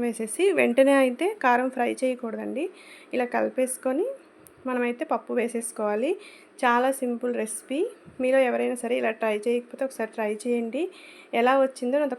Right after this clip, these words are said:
కామెంట్ చేయడం మాత్రం మర్చిపోవద్దు, చాలా బాగుంటుంది. నెయ్యి వేసుకొని పక్కనే అప్పడం అలాగే బంగాళదుంప శనగల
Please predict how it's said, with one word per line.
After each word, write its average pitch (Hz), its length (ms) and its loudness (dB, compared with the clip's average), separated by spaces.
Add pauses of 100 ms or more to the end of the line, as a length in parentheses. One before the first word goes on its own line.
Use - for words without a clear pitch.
కామెంట్ 226 320 -2
చేయడం 240 220 0 (100)
మాత్రం 233 320 -6
మర్చిపోవద్దు, 214 680 -4 (400)
చాలా 240 280 0 (100)
బాగుంటుంది. 226 520 -4 (720)
నెయ్యి 240 280 2
వేసుకొని 226 520 -2 (280)
పక్కనే 240 300 -2 (100)
అప్పడం 226 300 -4 (140)
అలాగే 220 260 -2 (100)
బంగాళదుంప 233 600 -4 (360)
శనగల 240 340 0